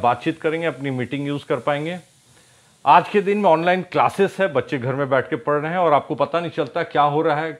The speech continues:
क्या सुन रहा है, गाना सुन रहा है या क्लासेस कर रहा है,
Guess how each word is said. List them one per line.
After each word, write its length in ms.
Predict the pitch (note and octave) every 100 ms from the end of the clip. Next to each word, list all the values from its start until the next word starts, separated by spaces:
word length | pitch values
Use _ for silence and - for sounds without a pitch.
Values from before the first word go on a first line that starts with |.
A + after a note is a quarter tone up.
| -
क्या 140 | C3
सुन 260 | B2+ C#3+ C#3+
रहा 80 | D#3
है, 60 |
गाना 260 | C3 B2+ D#3
सुन 280 | D3+ D#3+ D#3+
रहा 120 | E3
है 100 | F3+
या 80 | F3
क्लासेस 420 | - D3 B2+ E3+
कर 160 | - C3+
रहा 160 | A#2
है, 100 | F#2+